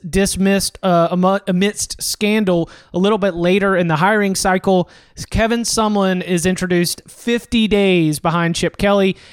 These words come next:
He's got a, a quick rush for signing day. He's got a quick rush to put in his, his spring, his spring practice plan. And, and so not only did he have the schedule-based limitations, but also Khalil Tate,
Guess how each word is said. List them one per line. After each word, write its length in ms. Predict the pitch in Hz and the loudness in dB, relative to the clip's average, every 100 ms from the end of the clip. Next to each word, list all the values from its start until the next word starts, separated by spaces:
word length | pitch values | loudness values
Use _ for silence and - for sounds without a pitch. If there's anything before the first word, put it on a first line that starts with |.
| - | -4
He's 200 | 196 170 | 0 0
got 240 | 202 180 | 0 2
a, 120 | 170 165 | 0 -2
a 60 | 196 | -4
quick 340 | - 240 240 208 | -4 -2 -2 -2
rush 420 | 208 214 208 - | 0 2 2 -2
for 140 | 170 | -6
signing 420 | 151 220 220 214 208 | -4 0 0 0 2
day. 300 | 202 196 180 | 2 2 2
He's 160 | 185 | 0
got 180 | 190 165 | 0 -2
a 60 | - | 0
quick 280 | 220 220 208 | -2 -2 0
rush 320 | 196 180 - | 2 2 -2
to 60 | 175 | -2
put 180 | 196 | 0
in 100 | 185 | 0
his, 240 | 180 160 - - - - | 0 -2 -6 -14 -20 -6
his 180 | 175 - | -4 -4
spring, 640 | - 226 220 208 208 202 | -4 0 2 2 -2 -4
his 140 | 185 | -6
spring 240 | - 196 170 | -4 -4 -2
practice 460 | 226 226 226 202 | -2 -2 -2 -4
plan. 540 | - 208 202 196 190 - - - | -2 0 0 0 -2 -4 -14 -6
And, 260 | 175 170 165 | -2 -2 -2
and 340 | 196 180 175 | -2 -2 -4
so 680 | - - - 196 190 185 180 - _ | -8 -8 -2 0 2 0 -4 -10 _
not 300 | 175 190 269 | -4 0 2
only 320 | 247 240 226 | 2 2 0
did 160 | 208 208 | 0 0
he 140 | 208 | 0
have 460 | 190 190 190 185 165 180 | 0 2 2 0 -4 -6
the 280 | 170 175 | -2 -2
schedule-based 920 | 156 - 226 226 208 202 175 190 180 - | -2 -2 0 0 0 0 2 0 0 -2
limitations, 720 | 190 175 180 180 185 175 175 | -2 0 0 -2 -2 -4 -4
but 200 | - 170 | -4 -2
also 500 | 190 190 196 190 180 | 0 0 0 0 -2
Khalil 460 | - 190 190 220 | -2 2 4 2
Tate, 380 | 196 208 185 185 | 0 0 0 -2